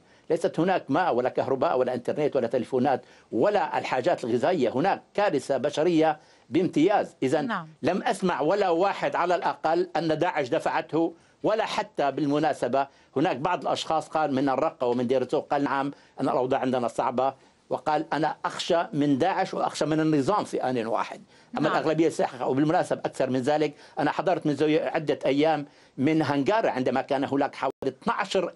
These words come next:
Speaker 1: ألف مهاجر في الساحات وأمام محطات القطار ومن فيينا أيضا، وكنت أقوم بنفس العمل لأن هذا مهم جدا حتى نعرف ما هي دوافع الهجرة. أغلب الناس، مرة أخرى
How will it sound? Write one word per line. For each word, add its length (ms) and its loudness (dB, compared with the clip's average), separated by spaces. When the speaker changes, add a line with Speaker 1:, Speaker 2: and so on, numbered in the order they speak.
Speaker 1:
ألف 320 -2
مهاجر 520 0
في 320 0
الساحات 600 -2
وأمام 440 0
محطات 380 -4
القطار 400 -2
ومن 300 2
فيينا 400 0
أيضا، 360 0
وكنت 320 -2
أقوم 260 0
بنفس 220 0
العمل 240 0
لأن 180 2
هذا 260 0
مهم 200 2
جدا 220 -2
حتى 240 -2
نعرف 360 -2
ما 140 0
هي 140 2
دوافع 480 0
الهجرة. 480 -2
أغلب 320 0
الناس، 360 0
مرة 240 0
أخرى 520 -2